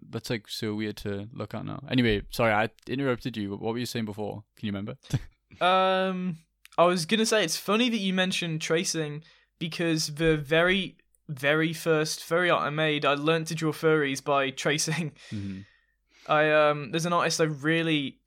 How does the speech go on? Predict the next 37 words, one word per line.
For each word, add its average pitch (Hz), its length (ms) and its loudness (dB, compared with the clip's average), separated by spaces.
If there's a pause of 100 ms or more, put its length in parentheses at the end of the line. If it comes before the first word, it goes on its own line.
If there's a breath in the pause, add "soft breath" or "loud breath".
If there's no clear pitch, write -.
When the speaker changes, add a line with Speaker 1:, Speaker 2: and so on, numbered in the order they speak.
Speaker 2:
like, 135 180 -4
the 151 80 -8
first 165 480 2
furry 156 320 2
artist 147 340 2
I 147 60 0
proper 151 320 -2
got 143 220 -2
into 139 340 -6
was 120 140 -4
called, 135 320 -6
uh, 120 560 -2 (400)
X - 300 6
Nero 151 480 0
X. 139 440 -2 (540 soft breath)
Uh, 143 60 0
I 147 140 8
Speaker 1:
Okay. 175 120 4
Speaker 2:
don't, 165 100 4
I 180 60 6
don't 180 120 2
know, 165 100 6
I 170 60 8
don't 175 160 4
follow 165 180 4
them 160 100 0
anymore. 151 500 -2 (220)
Um, 127 340 -2
like, 143 200 0
no 165 120 2
disrespect 147 520 -2
or - 40 0
anything, 156 340 -2
but, 131 120 -10
but, 107 140 -6
like, 117 200 -4
they're, 123 240 -2